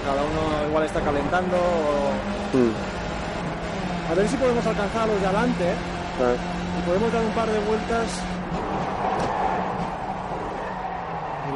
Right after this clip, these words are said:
Speaker 1: la pelea. Ahí me coges el interior muy bien. Pero la verdad que este coche es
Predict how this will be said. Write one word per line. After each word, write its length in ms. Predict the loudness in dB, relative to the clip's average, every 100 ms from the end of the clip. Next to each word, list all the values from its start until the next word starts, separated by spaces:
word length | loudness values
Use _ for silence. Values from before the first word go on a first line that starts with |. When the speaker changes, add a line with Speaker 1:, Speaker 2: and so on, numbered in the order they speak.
| -2
Speaker 1:
la 80 | -2
pelea. 560 | -2 2 2 2 2 0
Ahí 80 | 0
me 60 | 0
coges 320 | 0 0 0 2
el 100 | 2
interior 520 | 2 2 4 4 2
muy 180 | 0 0
bien. 240 | 2 2 0 -2 -6 -6 -6 -6 -8 -8 -8 -6 -8 -6 -6 -6 -6 -6 -6 -6 -6 -6 -6 -6 -6 -4 -4 2
Pero 100 | 4
la 60 | 4
verdad 180 | 4
que 80 | 0
este 160 | -2 0
coche 300 | 0 0
es 80 | 0